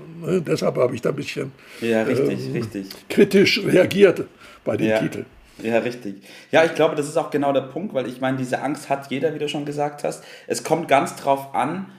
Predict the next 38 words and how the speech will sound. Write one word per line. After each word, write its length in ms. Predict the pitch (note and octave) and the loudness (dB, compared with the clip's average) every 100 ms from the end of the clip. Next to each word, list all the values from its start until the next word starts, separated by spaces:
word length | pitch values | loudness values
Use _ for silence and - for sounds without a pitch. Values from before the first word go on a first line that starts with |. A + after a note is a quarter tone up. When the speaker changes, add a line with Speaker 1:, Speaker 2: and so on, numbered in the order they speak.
| _ - | _ -10
Speaker 2:
wie 160 | B2+ | -4
man 160 | E3 D3+ | -2 0
damit 340 | C#3+ C3+ - | 2 0 -2
umgeht 400 | - E3+ F3+ F#3 | -4 -4 -4 -6
und 200 | - B2+ C3+ | -4 -4 -4
diese 260 | C#3 - | -4 -2
Angst 260 | C3 C3+ - | -2 -4 -6
interpretiert, 720 | C3+ C3 - B2 - G#2+ - | -4 -4 -4 -6 -2 -2 -2
richtig? 400 | G#2+ - F#3 - - _ _ _ _ _ _ _ - - - | -4 -4 -6 -8 -18 _ _ _ _ _ _ _ -20 -20 -14
Speaker 1:
So 260 | E3+ F#3+ G3+ | 2 8 10
ist 160 | A#3+ | 10
es, 380 | A#3 - - D#3+ - | 8 6 0 -14 -2
so 160 | G#3 | 6
ist 180 | G3+ A#2 | 8 8
es. 160 | G#2 - | 2 0
Also 500 | - A#2+ C3+ B2+ - | 2 6 8 8 8
<clears throat> 280 | - F#3 C3 - - | 8 8 4 -2 2
dies 260 | A3+ - - - - | 2 2 -8 -12 0
Bekennen 480 | D#3+ - A3+ B3 D#3+ | 2 6 6 6 4
dazu, 720 | E2 - F3+ G3+ A#3 A#3+ - - - - | 0 -2 2 8 8 8 4 -14 -20 -6
äh, 320 | D#3+ E3 - - | 0 2 2 -2
ist 220 | E3+ - | -6 -2
erstmal 420 | D#3+ D#3+ E3 D#3+ D3+ | 0 0 2 2 2
die 140 | D3+ C#3+ - - | 0 -8 -16 -6
erste 260 | - - - | -4 -2 2
Bürgerpflicht, 680 | D3 D#3+ F3+ - G3+ - | 8 8 8 4 0 -2
<laughs> 40 | C#3+ | 0
wenn 60 | |
man 140 | D#3 - | 2 2
so 200 | - A2+ | 0 2
will. 260 | C#3+ F3 F#3+ | 8 8 8
Und, 360 | B2+ G2+ G#2 - - | 4 0 -6 -10 -12
Speaker 2:
Mhm. 60 | C#3+ | -8
Speaker 1:
äh, 120 | C#3+ | -4
dann 180 | C#3+ F3 | -4 -2
ist 160 | E3 | 0
ein 160 | E3 D#3 | 0 0
großer 420 | - D#3 - D#2+ | 0 2 2 0